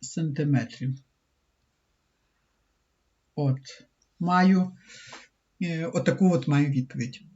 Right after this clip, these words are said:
Бачите, тобто от три задачі ми розібрали. В принципі, вони такі показові, базові.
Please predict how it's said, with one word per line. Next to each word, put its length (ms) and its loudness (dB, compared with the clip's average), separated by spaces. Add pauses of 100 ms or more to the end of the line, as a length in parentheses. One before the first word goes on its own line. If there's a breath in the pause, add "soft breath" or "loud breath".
(100)
Бачите, 380 2
тобто 320 -2
от 140 -2
три 180 6
задачі 380 8
ми 140 6
розібрали. 640 4
В 100 -2
принципі, 600 8
вони 220 4
такі 240 0
показові, 600 4
базові. 640 6